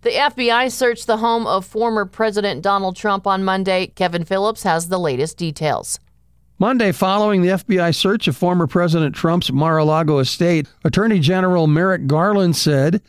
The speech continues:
Speaker 2: the Justice Department has requested that the warrant and property receipt from the search be unsealed. Trump said in an online post Thursday he would not oppose the release of the documents,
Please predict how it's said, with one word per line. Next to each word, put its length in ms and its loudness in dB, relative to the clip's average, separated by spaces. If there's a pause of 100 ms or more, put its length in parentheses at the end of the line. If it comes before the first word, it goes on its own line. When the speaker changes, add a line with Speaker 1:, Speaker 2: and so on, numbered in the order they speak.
(120)
Speaker 2:
the 80 2
Justice 440 0
Department 440 2
has 160 2
requested 520 0
that 160 2
the 100 2
warrant 520 0
and 460 2
property 460 0
receipt 420 0
from 160 2
the 100 2
search 400 -2
be 200 0
unsealed. 760 0 (160)
Trump 320 -2
said 420 2
in 100 2
an 160 2
online 480 2
post 360 0
Thursday 540 2
he 160 4
would 220 2
not 260 2
oppose 440 0
the 100 2
release 280 0
of 60 2
the 60 2
documents, 640 0